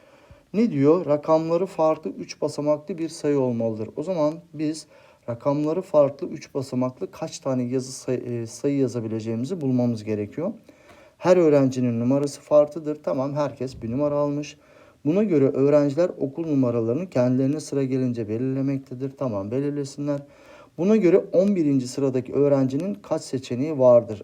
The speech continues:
On birinci sıradaki öğrencinin önünde on tane öğrenci vardır. O zaman on tanesi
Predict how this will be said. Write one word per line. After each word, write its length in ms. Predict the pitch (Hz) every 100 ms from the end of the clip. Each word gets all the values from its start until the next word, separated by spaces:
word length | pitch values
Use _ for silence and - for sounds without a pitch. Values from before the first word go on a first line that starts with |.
| _
On 220 | 160 202
birinci 280 | 175 143 131
sıradaki 480 | - 127 123 123 143
öğrencinin 560 | 127 120 117 127 165 -
önünde 580 | 143 135 123 127 190 - - - _
on 240 | - 170 160
tane 260 | - 127
öğrenci 560 | 165 139 135 127 127 131
vardır. 360 | 120 113 120 151
O 100 | -
zaman 260 | 131 143 143 -
on 280 | 147 147
tanesi 760 | 143 131 120 113 110 - 151 165